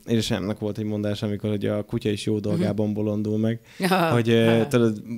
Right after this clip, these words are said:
Speaker 1: valószínűleg
Speaker 2: Igen.
Speaker 1: lehet, hogy ez az, ez az oka. De egyébként én terápiára írnám fel, hogyha nem hallottál még róla, akkor reklámozunk egy, egy YouTube csatornát. Öm, van egy ilyen YouTube csatorna, hogy a Székelyföld ezer arca, ugye?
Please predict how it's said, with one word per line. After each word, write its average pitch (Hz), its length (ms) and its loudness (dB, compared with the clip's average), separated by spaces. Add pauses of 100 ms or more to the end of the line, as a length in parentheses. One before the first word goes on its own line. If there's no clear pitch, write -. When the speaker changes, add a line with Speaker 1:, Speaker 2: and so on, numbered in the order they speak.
(160)
Speaker 1:
valószínűleg 113 500 2
Speaker 2:
Igen. 113 100 2
Speaker 1:
lehet, 104 160 0
hogy 104 140 -2
ez 101 120 2
az, 98 140 -4
ez 104 140 -2
az 98 160 -4
oka. 101 240 -4
De 117 80 6
egyébként 135 400 6
én 139 120 4
terápiára 110 600 2
írnám 110 420 2
fel, 117 160 -4
hogyha 117 240 -2
nem 120 200 6
hallottál 104 420 -2
még 104 160 0
róla, 107 300 2
akkor 107 300 -4
reklámozunk 104 640 -4
egy, 104 200 -6
egy 110 320 -8
YouTube 113 480 -2
csatornát. 117 500 -4 (680)
Öm, 107 560 2 (320)
van 123 160 2
egy 107 160 2
ilyen 107 160 2
YouTube 104 300 -4
csatorna, 120 280 -4
hogy 110 100 0 (180)
a 107 40 -6
Székelyföld 120 760 -2
ezer 123 240 -4
arca, 104 580 -4 (100)
ugye? 120 340 -2